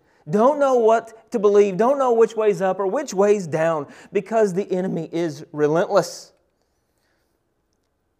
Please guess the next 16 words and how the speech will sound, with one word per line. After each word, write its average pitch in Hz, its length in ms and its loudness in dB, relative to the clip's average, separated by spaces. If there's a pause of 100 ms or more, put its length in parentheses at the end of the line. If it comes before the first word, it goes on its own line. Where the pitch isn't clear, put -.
(280)
I 131 60 -20
believe 147 300 -10
we 123 140 -12
said 147 240 -10
this 127 160 -10
one 135 160 -10
time, 135 260 -14
there's 123 200 -12
a 117 40 -16
hundred 165 280 -14
and 139 100 -16
sixty-eight 143 480 -12
hours 123 380 -10
in 120 80 -16
a 113 40 -16
week. 113 380 -18